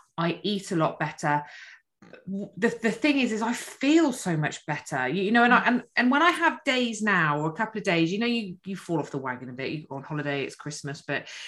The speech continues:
you know, you eat the, the rubbish food, you overindulge, you might have a couple of glasses of wine too many or, or what have you. Um, not that I particularly drink much anymore, but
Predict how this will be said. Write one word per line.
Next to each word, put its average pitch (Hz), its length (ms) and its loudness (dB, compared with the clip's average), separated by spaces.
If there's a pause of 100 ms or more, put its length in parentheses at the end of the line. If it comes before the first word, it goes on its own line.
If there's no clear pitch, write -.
(120)
you 196 80 2
know, 165 80 4
you 175 200 4
eat 196 200 0
the, 202 80 4
the 175 200 0
rubbish 175 360 2
food, 160 420 4
you 175 240 4
overindulge, 170 840 2
you 160 80 -2
might 185 180 2
have 185 180 -2
a 175 60 -2
couple 170 340 -4
of 160 100 -2
glasses 165 360 -2
of 156 100 -4
wine 156 240 0
too 156 160 -4
many 151 320 -2
or, 156 100 -4
or 151 220 -4
what 156 220 -6
have 147 240 -6
you. 147 200 -4 (600)
Um, 165 340 6
not 104 140 -6
that 120 60 -4
I - 20 -6
particularly 139 340 -10
drink 160 380 -6
much - 180 -8
anymore, 147 380 -4
but 156 240 2